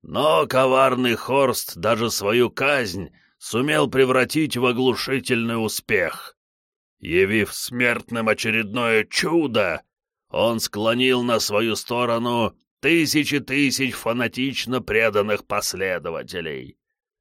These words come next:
Он бы мог начать самую кровопролитную войну на Ближнем Востоке, но не сделал этого,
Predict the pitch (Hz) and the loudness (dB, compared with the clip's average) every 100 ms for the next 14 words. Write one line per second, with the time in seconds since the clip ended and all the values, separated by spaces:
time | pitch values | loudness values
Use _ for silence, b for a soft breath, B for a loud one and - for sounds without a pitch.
0 | _ - 85 123 123 135 135 127 - 123 | _ -4 0 2 0 0 0 0 0 0
1 | 117 131 131 120 - b b - - 123 | 2 2 2 0 -6 b b -8 2 4
2 | 147 151 147 117 127 139 135 123 131 156 | 4 4 4 4 2 4 2 2 4 4
3 | 143 - 143 139 123 139 139 139 135 127 | 0 0 4 4 4 2 2 0 2 0
4 | 123 135 117 113 120 117 113 - - - | 2 0 0 0 0 0 0 0 0 0
5 | - 90 76 - _ _ _ _ _ - | -2 -6 -6 -12 _ _ _ _ _ -6
6 | 113 170 196 180 131 147 143 139 135 135 | -2 2 4 2 2 0 2 4 4 4
7 | 120 123 120 120 110 | 2 0 0 2 2